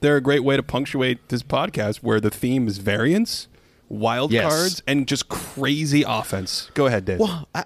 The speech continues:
Speaker 2: I mean, how about we don't even know what Nuggets team we're getting? Like, they're gonna be forced to, uh, I think Bol Bol is gonna be getting minutes in the playoffs just out of necessity. First of all, he's, he's done some stuff that's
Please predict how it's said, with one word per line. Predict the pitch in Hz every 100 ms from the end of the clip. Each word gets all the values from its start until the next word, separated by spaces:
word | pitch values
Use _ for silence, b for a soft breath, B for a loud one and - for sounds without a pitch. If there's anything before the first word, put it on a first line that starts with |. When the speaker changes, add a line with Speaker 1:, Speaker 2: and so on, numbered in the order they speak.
| -
Speaker 2:
I |
mean, | 202 208
how | 190
about | 240 247 214 - 143
we | 175 208
don't | 190 208
even | 202 180 160
know | 160 165
what | 151 127 139 160 - -
Nuggets | 151 156 147 -
team | 160 147
we're | 123
getting? | 110 123 190 180 - - _ _ _ _ _
Like, | 151
they're | 151 233
gonna | 311 302
be | 269
forced | 196 160 165 -
to, | 196 -
uh, | 143 -
I | 175
think | 277 220
Bol | 147 147 170
Bol | 143 139 156
is | 120
gonna | 139 117
be | 117
getting | 98 127 107
minutes | 95 110 117 -
in | 101
the |
playoffs | 92 104 101 90 -
just | - 120 - _ -
out | 117
of | 113
necessity. | 104 98 - 110 - 113 - - B B B B
First | 233 196
of |
all, | 139
he's, | 110 143 - b b b b b
he's | 254 247
done | 254 247
some | 208
stuff | 185 196 180
that's | 147 127